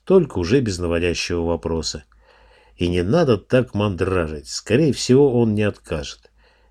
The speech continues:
Не должен отказать, ведь куда выгоднее помочь, а потом, в свою очередь, обратиться с новой просьбой. Принцип мафии умножает число людей,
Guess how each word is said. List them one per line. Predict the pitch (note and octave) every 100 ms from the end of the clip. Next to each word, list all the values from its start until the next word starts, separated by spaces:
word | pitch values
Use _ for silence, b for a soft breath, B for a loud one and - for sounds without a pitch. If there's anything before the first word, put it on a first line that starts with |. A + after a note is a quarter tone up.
| _
Не | D#2+ A#2+
должен | E3 B2+ F2 E2
отказать, | - - D#2 D#2+ - -
ведь | F2 - -
куда | G#2+ A#2
выгоднее | C#3+ C3 B2 G2+ F#2+ E2+
помочь, | F#2 F#2+ E3 E3 b b b b
а | - E2
потом, | F2 D#3+ C3
в |
свою | - F#2+ E2+ A2
очередь, | B2+ F#2 F2
обратиться | E2 D#2 E2 B2+ B2 F2
с | -
новой | F#2 E2 D#2+
просьбой. | D#2+ D#2 D2+ C#2+ C2+ _ _ b b b b b b b -
Принцип | A#2+ F3+ C#3+ E3+ E3
мафии | E3+ F#3+ D#3+ G#2 E2+ D2 - -
умножает | F#2+ E2+ E2+ D#2+ F2 F3 F3+ D#3+
число | - - - A2
людей, | F#2+ E2+ F2+ D3 E3+ D#3+